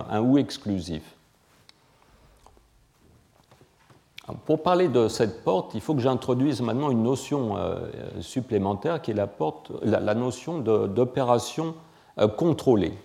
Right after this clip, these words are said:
Donc, euh, si vous avez, euh, une opération à un qubit, hein, qui, euh, que j'appelle A, euh, on peut définir l'opération, euh, sur A,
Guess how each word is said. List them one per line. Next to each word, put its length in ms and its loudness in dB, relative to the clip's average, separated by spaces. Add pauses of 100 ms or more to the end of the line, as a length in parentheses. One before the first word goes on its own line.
(520)
Donc, 380 -2
euh, 400 -4
si 200 -4
vous 240 0
avez, 460 4 (160)
euh, 340 4 (440)
une 200 2
opération 720 0
à 40 4
un 160 2
qubit, 480 -2 (120)
hein, 260 -2 (580)
qui, 760 -6 (240)
euh, 120 -10 (300)
que 120 -2
j'appelle 520 2
A, 280 2 (1800)
euh, 340 2
on 80 0
peut 220 2
définir 800 2
l'opération, 1040 2 (240)
euh, 340 0 (880)
sur 420 -2
A, 460 0